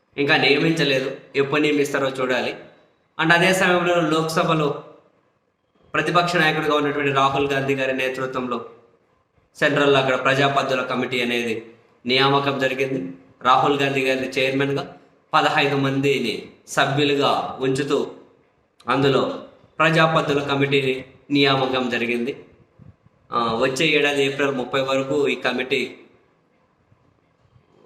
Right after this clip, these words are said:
ఏమంటారు, యాక్టివ్. అప్పటి వరకు ఇవి కమిటీ పనిచేస్తుంది. ఆ తర్వాత మళ్ళీ కొత్త కమిటీని నియమిస్తారు. అయితే, రాహుల్ గాంధీ గారి నేతృత్వంలో ఏర్పడిన పదహైదు మంది కమిటీలో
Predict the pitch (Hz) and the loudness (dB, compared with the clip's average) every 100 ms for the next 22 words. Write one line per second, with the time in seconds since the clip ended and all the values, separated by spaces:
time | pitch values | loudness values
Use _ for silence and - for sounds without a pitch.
0 | 53 - _ _ 58 - - _ - - | -20 -20 _ _ _ -20 -20 _ -20 -14
1 | 113 120 123 127 147 139 139 143 - - | -4 -2 0 0 2 2 2 0 -2 -6
2 | - _ 117 123 139 139 139 151 139 - | -18 _ -6 -2 0 2 2 2 0 -2
3 | - - _ _ _ _ _ _ _ _ | -8 -20 _ _ _ _ _ _ _ _
4 | _ _ _ - 135 139 131 135 143 147 | _ _ _ -8 -2 2 2 2 0 0
5 | 143 135 135 131 - 185 202 180 175 180 | 0 0 0 -2 -4 -4 -2 2 2 2
6 | 175 160 160 151 139 139 135 127 160 127 | -2 -2 -2 -2 -2 -2 0 -2 -2 -2
7 | 120 107 - 85 - _ _ _ _ _ | -2 -6 -10 -16 -18 _ _ _ _ _
8 | _ _ _ _ _ _ _ _ _ _ | _ _ _ _ _ _ _ _ _ _
9 | _ _ _ 151 160 185 160 170 185 180 | _ _ _ 0 2 4 6 6 4 4
10 | 185 180 180 175 175 170 170 160 160 160 | 2 2 0 0 0 0 0 0 0 0
11 | 156 156 151 139 151 143 147 143 147 143 | 0 0 0 0 0 -2 -2 -4 -2 -2
12 | 139 143 135 | -2 -2 -2